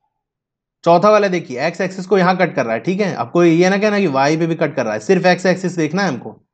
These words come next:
एक्स एक्सिस पे एक जगह कट कर रहा है बस, तो एक हो गया ये। इस वाले ग्राफ को देखिए, ये यहीं पर बस टच कर रहा है, तो ये भी एक हो गया।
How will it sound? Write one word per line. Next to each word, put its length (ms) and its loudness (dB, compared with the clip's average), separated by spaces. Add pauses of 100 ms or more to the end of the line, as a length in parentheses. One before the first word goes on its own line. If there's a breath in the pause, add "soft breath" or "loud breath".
(140)
एक्स 260 0
एक्सिस 280 0
पे 140 -2
एक 80 -4
जगह 200 -2
कट 200 -2
कर 100 0
रहा 100 4
है 100 0
बस, 260 -2 (600)
तो 120 -4
एक 220 2
हो 120 -6
गया 140 -2
ये। 240 -6 (1600)
इस 160 0
वाले 160 4
ग्राफ 240 0
को 80 -6
देखिए, 420 -14 (140)
ये 220 -2
यहीं 320 2
पर 120 2
बस 240 -2
टच 140 0
कर 160 -2
रहा 120 -4
है, 140 -14 (1200)
तो 60 4
ये 220 4
भी 200 2
एक 140 0
हो 120 0
गया। 220 -4